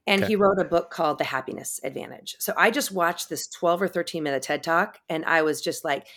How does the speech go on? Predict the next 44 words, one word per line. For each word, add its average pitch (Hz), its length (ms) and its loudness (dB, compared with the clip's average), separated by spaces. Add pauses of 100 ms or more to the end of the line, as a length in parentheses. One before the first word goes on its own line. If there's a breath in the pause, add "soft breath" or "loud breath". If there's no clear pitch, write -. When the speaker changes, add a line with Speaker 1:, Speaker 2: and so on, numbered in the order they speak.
(120 loud breath)
Speaker 1:
he 233 120 0
basically 220 420 2
t-, - 80 -12 (540)
outlined 180 400 6
all 170 120 6
the 170 140 0
evidence 147 440 2
where, 135 340 4 (720 loud breath)
you 165 120 0
know, 143 180 6
he, 160 340 -4 (120)
why 151 720 2 (440)
caring 170 360 2
about 143 420 4 (100)
happiness 156 540 -2
at 139 160 0
work 147 260 -4
will 147 80 -4
drive 123 260 -6
results. 131 380 -8
So 165 80 -4
he, 156 160 -4
he 165 240 -10 (140)
really 254 260 0
l-, 180 280 2
lined 165 280 0
up 165 100 -2
all 151 80 2
the 151 120 0
evidence, 151 320 2
and 143 60 -2
I 139 60 0
was 147 100 -2
just - 180 -8
like, - 180 -4
"Wow, - 520 -6 (580)
really? 208 280 -2 (140)
Like, 156 280 -2
this 170 200 -2
is 202 120 0
something?" 226 340 0
Speaker 2:
Mm-hmm. - 20 2
Speaker 1:
And 175 120 2
so, 139 260 2